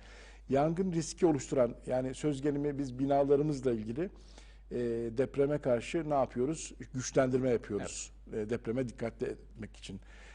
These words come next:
Speaker 1: E, peki biz, e, yangına karşı dikkatli olmak için evlerimizde ve iş yerlerimizde özellikle hangi risk faktörlerini en aza indirmeliyiz?
Speaker 2: Biraz önce dediğimiz gibi, yani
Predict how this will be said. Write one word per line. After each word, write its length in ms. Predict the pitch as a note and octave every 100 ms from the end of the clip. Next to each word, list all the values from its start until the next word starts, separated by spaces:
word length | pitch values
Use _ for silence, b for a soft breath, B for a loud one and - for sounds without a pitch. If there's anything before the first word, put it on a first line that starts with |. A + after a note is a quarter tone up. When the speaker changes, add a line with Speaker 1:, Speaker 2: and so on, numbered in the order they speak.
| B
Speaker 1:
E, 60 | A2
peki 360 | - F3 G3 D#3
biz, 280 | E3 -
e, 100 | B2+
yangına 680 | C3 B2+ C3 C#3+ D3 E3+ F#3+
karşı 360 | E3+ D3 C3+ B2
dikkatli 380 | - C#3+ D3
olmak 200 | D3 C#3
için 180 | C3 C3+
evlerimizde 540 | C#3 C3 C3 C3+ C3 C3+
ve 60 |
iş 180 | C3 -
yerlerimizde 560 | C3+ A#2+ A2+ G#2+ G2 G2+ B B B
özellikle 520 | C#3+ E3 E3 D#3+ -
hangi 380 | B2 F3+ F#3+ D#3+
risk 260 | C#3 - -
faktörlerini 600 | C3 - C3 A#2 A#2 A#2
en 200 | - C3
aza 220 | A#2+ A#2
indirmeliyiz? 720 | G#2+ G#2 G#2 G2+ F#2+ - - - b b b - - -
Speaker 2:
Biraz 180 | F3 D#3+
önce 180 | D#3
dediğimiz 380 | D3+ D3 D3 A#2
gibi, 180 | A2 G2+
yani 280 | C3+ A#2+